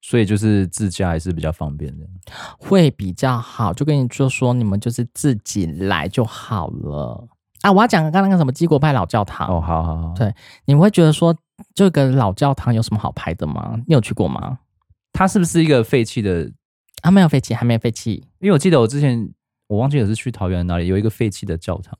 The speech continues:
Speaker 1: 在，
Speaker 2: 嗯。
Speaker 1: 也是在山上里面。
Speaker 2: 应该就是它，因为它的话其实很少，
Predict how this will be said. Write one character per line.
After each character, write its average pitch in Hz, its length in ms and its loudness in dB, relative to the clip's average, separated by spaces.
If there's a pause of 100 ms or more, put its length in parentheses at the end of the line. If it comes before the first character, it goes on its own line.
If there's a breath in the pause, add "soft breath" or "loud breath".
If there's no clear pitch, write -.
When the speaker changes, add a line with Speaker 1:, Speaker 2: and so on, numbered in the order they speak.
(140)
Speaker 1:
在， - 120 -6
Speaker 2:
嗯。 143 60 2
Speaker 1:
也 113 40 0
是 - 100 -6
在 98 140 -4
山 87 220 -8
上 78 180 -12
里 - 140 -18
面。 - 140 -16
Speaker 2:
应 208 100 4
该 220 120 4
就 202 140 4
是 180 140 2
它， 147 280 0
因 185 100 4
为 214 60 6
它 196 200 2
的 175 120 4
话 165 200 4
其 135 200 -4
实 135 380 2
很 123 500 2
少， 123 640 -2